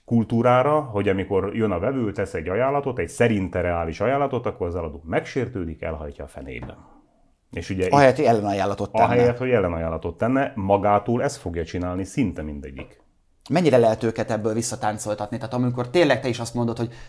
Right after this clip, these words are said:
Speaker 2: azért ez az ajánlat a pofátlanság határát súrolja, de ő lehet, hogy tényleg egy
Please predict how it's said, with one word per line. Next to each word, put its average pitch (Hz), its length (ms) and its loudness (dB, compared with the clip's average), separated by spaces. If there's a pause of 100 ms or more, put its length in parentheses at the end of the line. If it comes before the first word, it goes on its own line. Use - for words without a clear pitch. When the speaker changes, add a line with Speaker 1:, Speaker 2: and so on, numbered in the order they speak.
(120)
Speaker 2:
azért 120 280 -2
ez 120 80 0
az 110 100 -6
ajánlat 107 560 -2
a 95 220 -12
pofátlanság 101 720 -6
határát 92 460 -4
súrolja, 123 640 0 (260)
de 131 560 2
ő 127 140 0
lehet, 139 300 2
hogy 107 120 -6
tényleg 98 300 -6
egy 98 260 -10